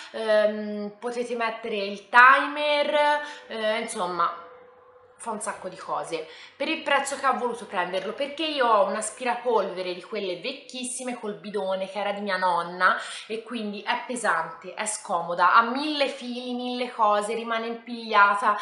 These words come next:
eh, è pesantissima, quindi, ehm, casa mia è grande, una volta che ho f-, passato l'aspirapolvere in tutta la casa mi fa male la schiena, sudo, soprattutto in, ma anche in inverno, io che non sudo mai, ma soprattutto in estate delle sudate per dare l'aspirapolvere che veramente sto malissimo.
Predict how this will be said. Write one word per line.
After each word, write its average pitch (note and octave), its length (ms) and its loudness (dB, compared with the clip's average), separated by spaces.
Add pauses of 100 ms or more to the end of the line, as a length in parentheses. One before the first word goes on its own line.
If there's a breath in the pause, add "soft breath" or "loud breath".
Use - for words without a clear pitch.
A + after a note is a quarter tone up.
(220 loud breath)
eh, A3 100 -10
è A#3 340 2
pesantissima, A#3 920 -2
quindi, C4 400 -10 (200 loud breath)
ehm, G#3 460 0
casa A3+ 240 2
mia C#4 160 2
è G#3 100 -2
grande, A#3 400 6
una G#3+ 140 4
volta A3 240 2
che A#3+ 80 -10
ho G#3 60 -12
f-, G3 260 -18
passato A3+ 320 -6
l'aspirapolvere A3 640 -6
in A3 80 -8
tutta A3 240 -6
la A#3+ 60 -4
casa B3 240 0
mi B3 80 -6
fa A3 120 -8
male G3 220 -2
la F#3 100 -2
schiena, F#3 640 0 (220 loud breath)
sudo, A3+ 580 0
soprattutto B3+ 640 -6
in, - 100 -6
ma G#3 140 8
anche F4 220 2
in D#4+ 40 -4
inverno, G3+ 600 6
io A#3+ 180 -4
che A#3+ 80 -10
non G#3 160 -10
sudo A3 240 -8
mai, B3+ 200 6
ma C4 100 4
soprattutto A3 560 -10
in A#3 80 -6
estate C#4 380 -2
delle G#3 240 -6
sudate A3+ 540 6
per A3 160 -8
dare F#3+ 180 -2
l'aspirapolvere A3 760 -4
che G3 100 -12
veramente G3+ 460 -6
sto - 300 -6
malissimo. F3+ 840 -6